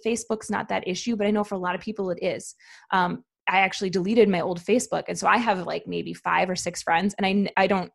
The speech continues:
they don't post. Like, the people I've actually friended don't really post on Facebook.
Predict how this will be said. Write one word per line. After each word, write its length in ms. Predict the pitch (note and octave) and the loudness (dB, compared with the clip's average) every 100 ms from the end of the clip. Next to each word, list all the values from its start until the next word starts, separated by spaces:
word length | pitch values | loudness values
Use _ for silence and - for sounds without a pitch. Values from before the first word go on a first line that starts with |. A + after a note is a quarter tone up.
| _ | _
they 80 | G3 | 2
don't 200 | G3 - | 2 0
post. 420 | - F3 - - - | -2 -4 -6 -6 -4
Like, 100 | F3+ | -4
the 60 | |
people 260 | - G#3+ G#3 | -2 -2 2
I've 120 | F3+ | 2
actually 280 | E3+ - F3 | 2 -2 -6
friended 500 | E3+ F3 F3 F#3 E3+ | -2 0 0 -2 -4
don't 200 | - F3+ | -4 -2
really 200 | F3 E3+ | -2 -4
post 280 | E3 E3+ E3+ | 0 0 0
on 80 | G#3+ | 0
Facebook. 380 | A3+ A3+ B3 | 0 0 -2